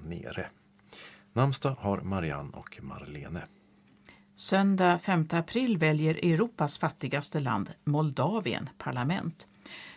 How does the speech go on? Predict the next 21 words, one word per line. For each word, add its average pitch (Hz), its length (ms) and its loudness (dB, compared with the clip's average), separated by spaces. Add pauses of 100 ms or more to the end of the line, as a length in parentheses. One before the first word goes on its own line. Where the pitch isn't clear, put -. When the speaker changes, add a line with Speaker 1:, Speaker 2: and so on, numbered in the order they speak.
Speaker 2:
Det 185 180 8
styrande 185 500 4
kommunistpartiet 180 920 2
förväntas 139 520 0
segra 175 560 0
och 208 120 0
därmed 160 420 2
öppna 185 300 -2
upp 147 180 0
för - 140 -2
att 135 200 -4
president 139 480 0
Vladimir 135 580 0
Voronin, 151 640 2 (440)
som 143 220 0
snart 202 340 2
suttit - 460 -2
sina 180 300 0
maximala 151 800 2
två 135 300 -4
ämbetsperioder, 135 880 -2